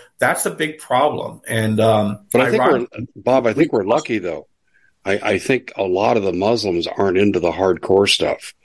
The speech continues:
Speaker 2: I know, for example, I've looked into Iran, and, and the Iranian people hate their government, and they're only gonna follow that government so far.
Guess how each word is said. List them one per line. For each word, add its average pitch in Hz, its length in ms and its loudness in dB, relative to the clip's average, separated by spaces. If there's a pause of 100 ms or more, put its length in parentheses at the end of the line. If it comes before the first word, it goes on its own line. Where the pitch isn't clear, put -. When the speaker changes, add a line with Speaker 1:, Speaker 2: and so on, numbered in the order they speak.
(400)
Speaker 2:
I 98 160 0
know, 120 160 2
for 101 160 -2
example, 92 380 0
I've 104 140 0
looked 123 220 0
into 90 260 -2
Iran, 87 520 0
and, 78 200 -4
and 92 680 -4
the 95 100 2
Iranian 95 420 4
people 120 320 -2
hate 117 300 -2
their 82 120 -8
government, 80 440 -4 (500)
and 90 140 0
they're 113 120 4
only 113 140 2
gonna 98 160 -2
follow 98 300 2
that 87 160 -2
government 92 420 -2
so 85 160 0
far. 90 440 -2